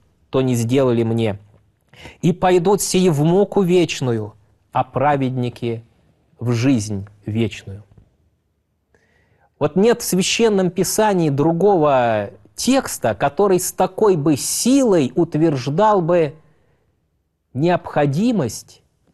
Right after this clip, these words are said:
деятельной любви к ближнему. Ну,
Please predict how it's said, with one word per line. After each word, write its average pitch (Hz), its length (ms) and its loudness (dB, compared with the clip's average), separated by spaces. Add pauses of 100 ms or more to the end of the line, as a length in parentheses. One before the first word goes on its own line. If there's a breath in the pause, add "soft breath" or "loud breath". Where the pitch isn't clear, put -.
(480)
деятельной 185 1300 2
любви 139 720 0
к 131 140 -4
ближнему. 107 920 -4 (1700)
Ну, 175 360 0